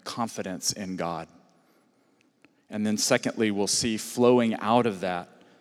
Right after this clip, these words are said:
is that prayer seeks help from God. So this is a model of prayer. Let's look at it. Verses one through three.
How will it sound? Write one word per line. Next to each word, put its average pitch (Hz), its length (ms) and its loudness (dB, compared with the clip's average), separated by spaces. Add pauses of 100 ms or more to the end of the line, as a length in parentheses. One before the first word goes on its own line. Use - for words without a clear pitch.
(540)
is 110 140 -4
that - 160 -2
prayer 117 220 0
seeks 110 340 0
help - 280 -2
from 101 260 -8
God. 82 440 -12 (640)
So - 160 -4
this 139 240 2
is 123 100 -2
a 117 80 2
model 117 640 2
of - 220 -6
prayer. 98 500 -4 (1120)
Let's - 240 -2
look 127 200 2
at 104 140 2
it. 85 120 -6 (600)
Verses 120 380 2
one 123 300 2
through 123 260 0
three. 107 520 -2